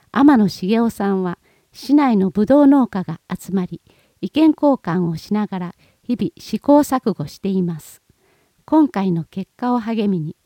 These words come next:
今後もお客様に喜んでもらえるように努力します。と話しました。目指すは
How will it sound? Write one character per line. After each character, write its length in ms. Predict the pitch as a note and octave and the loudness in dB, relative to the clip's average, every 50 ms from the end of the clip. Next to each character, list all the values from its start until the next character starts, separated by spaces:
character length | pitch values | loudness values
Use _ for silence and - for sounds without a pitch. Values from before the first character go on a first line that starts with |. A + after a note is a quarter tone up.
| _ _ _ _ _ _ | _ _ _ _ _ _
今 260 | - - B3+ C4+ C4+ | -4 -2 2 2 2
後 120 | B3 B3+ A#3 | 2 2 0
も 160 | G#3 F3 - | 0 -2 -2
お 60 | - | -6
客 260 | F3+ - C#4 C#4+ - - | -8 -8 -8 -8 -8 -8
様 260 | - C4+ B3+ C4 B3 | -4 -2 0 0 2
に 180 | A#3+ B3 A#3+ | 2 0 0
喜 320 | A#3 A3+ C4+ C#4+ - - C#4+ | 0 -2 -4 -6 -4 -2 -2
ん 80 | C#4 | 0
で 120 | B3 C4+ B3+ | 0 0 0
も 140 | C4 B3 B3 | 0 0 0
ら 140 | B3+ B3 | -2 -2
え 80 | A#3+ A#3+ | -2 -2
る 120 | A#3 A#3 | -2 -2
よ 140 | A3 A3+ G3+ | -2 -2 -2
う 60 | F#3+ | -4
に 180 | D#3+ C#3 - - _ _ | -4 -6 -10 -14 _ _
努 140 | D#3 A#3+ | -6 -4
力 260 | C4 C#4 C4 - - D3+ | -2 -2 -4 -4 -6 -10
し 180 | - - - | -10 -6 -8
ま 180 | D#3 E3 D3+ C#3 | -8 -8 -8 -12
す。 220 | - - _ _ _ _ _ _ _ _ _ _ | -20 -20 _ _ _ _ _ _ _ _ _ _
と 100 | - - | -8 -8
話 400 | D4 - - G#3 F#3 F#3+ F3+ - | -8 -8 -10 -8 -8 -8 -8 -10
し 80 | - - | -12 -12
ま 140 | D#3 D#3 C3+ | -12 -12 -14
し 180 | - - _ _ | -18 -20 _ _
た。 160 | _ - _ _ _ _ _ _ _ _ _ _ _ _ _ _ _ _ _ _ _ _ - | _ -20 _ _ _ _ _ _ _ _ _ _ _ _ _ _ _ _ _ _ _ _ 0
目 100 | A3 C4 | 0 2
指 200 | B3 - D#4+ - | 2 2 0 0
す 140 | - - G3+ | 0 -2 -2
は 200 | F#3 E3+ - | -2 -2 -4